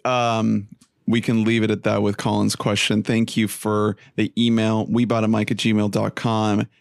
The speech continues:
Send us any questions, thoughts, uh, recipes. Everybody's staying at home more often these days. Let us know what you're baking or cooking, and we'll try it out. Maybe we'll review it on a future episode.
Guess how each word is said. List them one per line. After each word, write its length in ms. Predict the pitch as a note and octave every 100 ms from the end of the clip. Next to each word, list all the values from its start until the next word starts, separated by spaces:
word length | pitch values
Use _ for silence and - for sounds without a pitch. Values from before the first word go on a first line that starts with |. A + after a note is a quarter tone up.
| _
Send 340 | - B2 A2+
us 220 | G#2+ G#2 - _ _ -
any 200 | D#3+ D#3+
questions, 680 | - B2 - B2 A2+ A2 -
thoughts, 580 | A#2 A2 G#2 - - - _ _ _
uh, 260 | A#2 A2+ G2
recipes. 880 | A2 A#2 A#2+ D#3 - A3+ A#3 - -
Everybody's 500 | C3 C#3 D3+ D3 -
staying 400 | - - D3 D3
at 80 | C3
home 240 | C3+ D3+
more 240 | D3 A#2 A2
often 380 | A2 A2+ A#2 A2+
these 260 | A2+ A2
days. 520 | - A2 A2 A2 - -
Let 160 | A2
us 160 | A#2 -
know 80 | A#2
what 140 | G2+
you're 160 | A2+ G#2+
baking 520 | G#2 G2+ G#2 A2 A2+
or 60 | -
cooking, 520 | - G2 - A2 A2+
and 120 | G2+
we'll 120 | G#2+ G#2+
try 260 | - A2
it 80 | G#2+
out. 180 | A2+ A2
Maybe 220 | A2+ A2+
we'll 200 | A2+ A2
review 420 | G#2 G2+ A#2 A2
it 220 | F#2+ G2 - _ _ _
on 100 | A2+
a 40 | A2
future 340 | - A#2 A2
episode. 520 | G#2+ A2 - G#2+ G2+